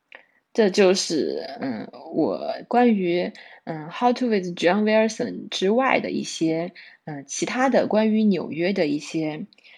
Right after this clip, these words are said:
嗯，纪录片啊、剧集啊的一些推荐吧。嗯，关于，嗯，这部剧集今天就讲到这儿。最后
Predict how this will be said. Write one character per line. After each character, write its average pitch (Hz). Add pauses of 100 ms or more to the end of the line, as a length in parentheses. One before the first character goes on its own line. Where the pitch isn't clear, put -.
(160)
嗯， 262
纪 233
录 208
片 226
啊、 208
剧 208
集 -
啊 127
的 -
一 -
些 -
推 240
荐 233
吧。 - (1400)
嗯， 156
关 247
于， 190 (360)
嗯， 160
这 262
部 269
剧 254
集 -
今 220
天 247
就 214
讲 -
到 135
这 151
儿。 - (420)
最 330
后 277